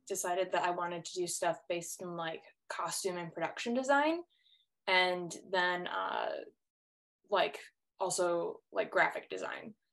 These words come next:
So I focused a lot on that during the bachelor program. And there's not really a whole lot available for, uh, costume and production design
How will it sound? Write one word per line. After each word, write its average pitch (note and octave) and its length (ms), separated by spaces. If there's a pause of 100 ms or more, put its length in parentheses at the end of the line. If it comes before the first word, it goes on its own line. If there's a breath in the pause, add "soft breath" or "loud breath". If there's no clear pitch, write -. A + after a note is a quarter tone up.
(260)
So - 140
I F#3 100
focused G3 380
a F#3 80
lot F3+ 220
on F3 220
that E3+ 280 (140)
during G3+ 320
the G3 60
bachelor G#3 480
program. B3 600 (880)
And G#3 100
there's G#3+ 160
not C4+ 180
really D4 200
a G#3+ 80
whole G3+ 400
lot F#3 300 (280)
available F#3+ 560
for, F#3 400
uh, F3 300 (340)
costume F#3 400
and F3+ 100
production E3+ 380
design C#4 440